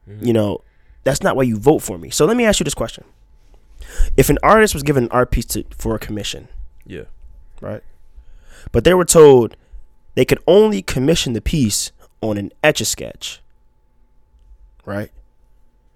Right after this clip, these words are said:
Speaker 2: Can they have really done their commission freely? But they were, they said they can do whatever they want.
Speaker 1: I mean, s-, oh, they told them they could do whatever they want.
Speaker 2: But you have to
Speaker 1: But
Speaker 2: do
Speaker 1: there's
Speaker 2: it
Speaker 1: a
Speaker 2: on an
Speaker 1: limitation to it.
Speaker 2: Etch-a-Sketch.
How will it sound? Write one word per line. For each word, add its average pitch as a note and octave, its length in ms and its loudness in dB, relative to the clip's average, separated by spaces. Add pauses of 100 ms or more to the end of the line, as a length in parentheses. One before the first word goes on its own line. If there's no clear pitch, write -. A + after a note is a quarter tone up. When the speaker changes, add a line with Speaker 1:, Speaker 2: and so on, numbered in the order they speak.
(400)
Speaker 2:
Can F3 260 -2
they F3 120 -2
have G#2+ 320 -4
really D3+ 320 0
done B2 300 0
their B2+ 120 -2
commission G#2 600 -6
freely? D#2+ 460 -8 (680)
But A#2 140 0
they D3 100 4
were, G3+ 180 4 (220)
they F3 120 2
said G#3 180 2
they G#3 80 4
can F#3+ 100 -6
do E3+ 100 4
whatever G3 280 2
they F#3 100 0
want. F3+ 380 0 (440)
Speaker 1:
I A#2 40 -16
mean, A#2+ 340 -10
s-, - 280 -20 (120)
oh, A#2+ 280 -4
they A2+ 140 -6
told A2 240 -6
them G#2+ 100 -12
they G#2 140 -8
could G2+ 100 -12
do G2+ 100 -10
whatever G2+ 240 -8
they G2 120 -8
want. G2 300 -14 (180)
Speaker 2:
But - 280 2
you A#2+ 160 -2
have C#3+ 360 2
to C#3+ 80 2
Speaker 1:
But B2 60 2
Speaker 2:
do B2+ 120 6
Speaker 1:
there's A#2+ 120 4
Speaker 2:
it A#2 40 -2
Speaker 1:
a - 40 2
Speaker 2:
on A#2 160 4
an A2 60 -2
Speaker 1:
limitation B2 80 -2
to A#2 60 -2
it. - 20 0
Speaker 2:
Etch-a-Sketch. - 800 -8